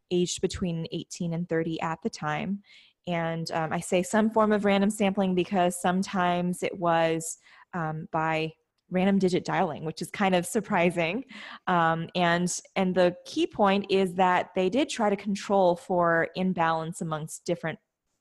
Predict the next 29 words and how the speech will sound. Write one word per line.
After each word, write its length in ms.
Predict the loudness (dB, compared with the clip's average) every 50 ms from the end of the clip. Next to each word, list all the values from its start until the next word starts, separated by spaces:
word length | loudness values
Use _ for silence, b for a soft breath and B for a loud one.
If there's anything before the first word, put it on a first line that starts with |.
| _ -4
covariates 640 | -2 0 0 0 0 -2 -2 -2 -4 -6 -8 -8 -4
by 200 | -2 0 0 0 -2
just 480 | 0 2 2 2 2 0 -6 -12 -14 B B B B B B
sort 180 | B -4 -2
of 80 | -2 -2
selecting 540 | 0 0 2 4 4 2 0 0 -4 -4 -4
participants 600 | -2 -4 -4 -4 -6 -8 -6 -4 -4 -4 -2 -2
in 80 | -2 -4
a 80 | -2
way 180 | 0 0 0 0
that 160 | 0 0 -2
would 140 | -2 -4 -6
have 300 | -4 -2 0 0 0 -2
the 60 | -4 -8
same 440 | -10 -8 -6 -6 -4 -4 -4 -4
number, 520 | -4 -4 -4 -4 -2 -2 0 0 -2 -2 -4 -4
roughly 220 | -4 -4 -4 -6
the 80 | -8 -8
same 220 | -8 -8 -6 -6
number 200 | -4 -4 -2 -2
of 120 | -2 -4
individuals 520 | -4 -4 -4 -4 -4 -4 -4 -4 -4 -4 -6
across 520 | -10 -12 -4 -2 -2 -2 -2 -4 -8 -14 -16 b b b b b b -4
age, 440 | 0 0 2 2 0 -2 -6 -12 -8
gender, 420 | -4 -4 -2 -2 -2 -2 -2 -2
race, 320 | 0 -2 -2 -4 -4 -6 -10
and 120 | -10 -8
education 540 | -8 -8 -10 -12 -12 -12 -12 -10 -10 -10 -10
subgroups. 640 | -10 -8 -8 -8 -8 -6 -6 -8 -8 -8 -12 -20